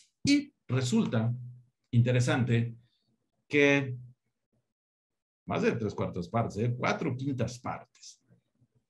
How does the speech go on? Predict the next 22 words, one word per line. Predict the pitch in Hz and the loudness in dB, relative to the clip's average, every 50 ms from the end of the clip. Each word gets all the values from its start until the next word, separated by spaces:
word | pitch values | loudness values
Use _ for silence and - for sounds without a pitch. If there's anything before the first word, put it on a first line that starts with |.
| _ _ _ _ _ | _ _ _ _ _
Por | - 220 226 | 0 2 2
ahora, | 220 220 220 220 208 220 - - _ _ _ _ | 4 4 4 4 2 0 -2 -8 _ _ _ _
no | 208 208 214 220 202 | 4 6 6 6 6
las | 175 131 120 | 4 4 2
tenemos. | - 117 - - - - - - - - - - - - _ _ - | 0 0 -2 -2 -6 -12 -14 -16 -18 -18 -20 -20 -20 -20 _ _ -8
Estoy | - 160 156 - 180 180 180 - | -6 -6 -2 0 2 2 4 2
terminando | - 135 120 117 120 123 123 123 120 113 113 120 - - | 2 4 4 6 6 8 8 8 8 8 8 4 0 -2
mi | 131 135 151 156 | -2 -4 -4 -2
tesis, | 160 208 202 190 175 - - 180 180 180 180 180 165 - | 0 0 0 0 0 0 0 0 2 2 2 0 0 2
mi | 120 113 104 - | 0 0 0 0
tesina, | 120 113 - - - 175 170 165 160 156 160 156 156 151 151 | -2 -2 -4 -2 -4 -4 -2 -2 -2 -4 -4 -2 -2 -2 -2
mi | 135 120 | -2 -2
examen | 104 - - 110 107 101 | -2 -2 -2 -2 -2 -2
profesional, | 98 107 101 104 107 101 - 120 123 127 127 131 131 131 135 135 139 135 123 - - - _ _ | -2 -2 -2 -2 -2 -2 0 2 4 4 4 2 2 0 0 -2 -2 -4 -6 -10 -14 -18 _ _
el | - 139 131 120 117 | -2 2 4 4 4
examen | 110 113 - - 110 113 110 101 - | 2 2 0 -2 0 0 0 -2 -4
por | 101 101 98 | -6 -8 -10
Ceneva, | - - 110 110 113 113 113 117 120 120 120 120 123 127 | -4 -2 0 2 2 2 2 2 4 4 4 4 2 2
la | 127 120 | 2 4
mecánica | 117 117 110 - 120 110 107 92 - - - | 4 4 4 2 0 -2 -2 -2 -6 -10 -16
que | - - - | -18 -20 -20
sea, | - - - - | -20 -20 -20 -20